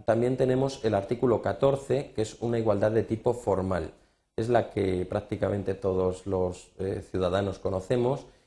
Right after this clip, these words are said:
y es la que dice que los españoles son iguales ante la ley sin que pueda prevalecer ningún tipo de discriminación por razón de nacimiento, raza, sexo, religión, edad,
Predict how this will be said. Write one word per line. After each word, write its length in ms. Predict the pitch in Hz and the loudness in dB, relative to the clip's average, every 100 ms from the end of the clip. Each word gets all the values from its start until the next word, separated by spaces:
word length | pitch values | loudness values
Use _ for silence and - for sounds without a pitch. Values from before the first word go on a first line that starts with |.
| _ - | _ -4
y 80 | 104 | -2
es 120 | 101 | 0
la 140 | 107 | 0
que 100 | 107 | 0
dice 300 | 98 104 113 | -2 0 -2
que 80 | - | 0
los 180 | 95 - | -2 -4
españoles 480 | - 95 101 98 92 | -4 0 2 0 -2
son 180 | 104 | -2
iguales 380 | 95 95 92 87 | 0 0 0 -2
ante 220 | 95 95 | -2 0
la 120 | 120 120 | 2 4
ley 340 | 113 117 - _ _ - | 2 0 -6 _ _ -2
sin 160 | 127 | 0
que 100 | 120 | 0
pueda 300 | 98 113 110 - | 2 4 4 2
prevalecer 500 | 95 104 117 117 110 | 2 2 2 0 0
ningún 300 | 101 104 104 | 0 -2 -2
tipo 260 | 113 98 | -2 0
de 120 | 92 | 0
discriminación 800 | 92 98 - 120 107 - 104 107 | -2 -4 -2 0 0 0 0 0
por 320 | 107 95 - | -2 -4 -4
razón 460 | 90 90 - 110 104 | -8 -6 -2 0 2
de 280 | 104 117 - - _ - | 0 -2 -6 -20 _ -10
nacimiento, 600 | 95 92 98 117 117 110 | -4 -2 0 0 2 2
raza, 340 | 101 104 107 | 2 0 -2
sexo, 340 | - 98 - | -4 -6 -4
religión, 580 | 104 92 90 - 107 110 - | -2 -2 -4 -2 0 0 -2
edad, 400 | 90 98 110 | 0 0 0